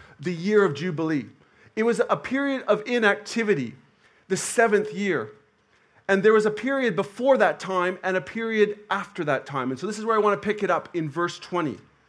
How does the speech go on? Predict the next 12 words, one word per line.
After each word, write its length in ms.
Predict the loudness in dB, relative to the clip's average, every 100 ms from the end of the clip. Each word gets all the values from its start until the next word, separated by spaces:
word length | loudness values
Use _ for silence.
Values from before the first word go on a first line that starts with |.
| _ _ _ _ _ _ _ _
"And 120 | 2
if 140 | 2 2
you 100 | -2
say, 360 | 0 4 4
'What 280 | 4 2 0
shall 280 | 0 -2 0
we 180 | -2 -6
eat 280 | -4 -4 -4
in 120 | -6 -6
the 80 |
seventh 480 | -6 -2 0 0 -4
year, 460 | -6 -4 -4 -4